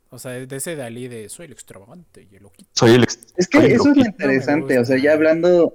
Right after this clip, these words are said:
Speaker 3: hablando de, de los muñequitos, eh, me parece muy genial cómo, cómo en cada muñeco hay, obviamente es una parte del alma, ¿no? De un todo.
Speaker 2: Ujú.
Speaker 3: Y son,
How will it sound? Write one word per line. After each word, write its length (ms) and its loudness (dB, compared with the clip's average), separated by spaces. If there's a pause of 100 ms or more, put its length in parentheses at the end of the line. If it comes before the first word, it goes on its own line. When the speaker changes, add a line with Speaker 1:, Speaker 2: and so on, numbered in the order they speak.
(140)
Speaker 3:
hablando 480 2
de, 760 4
de 120 -2
los 160 -2
muñequitos, 800 0 (560)
eh, 420 4 (140)
me 160 2
parece 360 2
muy 280 2
genial 380 2
cómo, 480 2 (1080)
cómo 200 2
en 80 4
cada 360 4
muñeco 800 4
hay, 420 2 (200)
obviamente 600 4
es 240 -2
una 340 0
parte 280 2
del 160 6
alma, 200 4
¿no? 200 6
De 80 4
un 340 6
todo. 380 4 (640)
Speaker 2:
Ujú. 180 4
Speaker 3:
Y 200 4
son, 1000 2